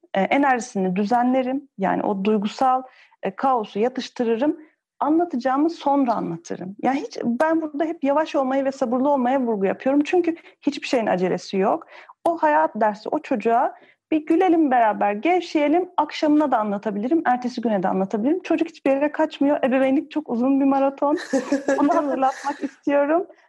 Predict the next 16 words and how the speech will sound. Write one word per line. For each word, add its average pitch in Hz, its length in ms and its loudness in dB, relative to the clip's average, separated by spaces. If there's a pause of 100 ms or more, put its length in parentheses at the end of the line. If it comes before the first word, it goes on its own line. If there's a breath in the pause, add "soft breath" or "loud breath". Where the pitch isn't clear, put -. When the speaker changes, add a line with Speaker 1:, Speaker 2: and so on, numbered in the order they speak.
(120)
Speaker 1:
Ve 285 80 0
son 359 340 2
bir 294 60 2
şey, 302 420 -2
niyetimi 294 540 0
açık - 300 -6
etmem 247 440 0
önemli. 185 600 -2 (520 soft breath)
Bir 330 120 0
kuralı 277 300 0
koyuyorum 294 500 2
ve 269 80 0
çocuğum 262 340 2
buna 262 140 2
çok - 300 -8
kızıyor. 180 440 -2